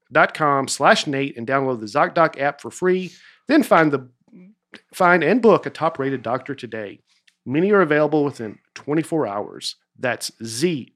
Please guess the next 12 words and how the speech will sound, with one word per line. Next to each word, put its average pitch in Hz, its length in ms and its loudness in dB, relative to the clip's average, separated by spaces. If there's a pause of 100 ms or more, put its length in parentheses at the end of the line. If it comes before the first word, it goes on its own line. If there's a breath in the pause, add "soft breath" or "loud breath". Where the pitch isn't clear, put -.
O 143 280 2
C 139 640 -6
D 139 320 -8 (100)
O 127 280 -2
C 127 420 -8 (280 soft breath)
dot 156 300 0
com 143 340 -4
slash 139 440 -2
Nate, 131 340 -6 (460)
ZocDoc 151 680 2
dot 165 220 4
com 139 380 -2